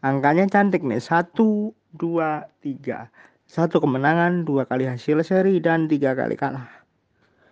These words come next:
Dan Villarreal selalu kalah dalam empat game terakhir tandangnya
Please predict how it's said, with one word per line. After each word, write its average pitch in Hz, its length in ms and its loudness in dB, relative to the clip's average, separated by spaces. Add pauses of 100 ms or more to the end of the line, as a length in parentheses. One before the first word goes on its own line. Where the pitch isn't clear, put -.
(640)
Dan 131 240 -4
Villarreal 240 640 6
selalu 233 560 0
kalah 226 320 0
dalam 214 480 -2
empat 220 400 0
game 202 320 0
terakhir 196 560 0
tandangnya 196 960 2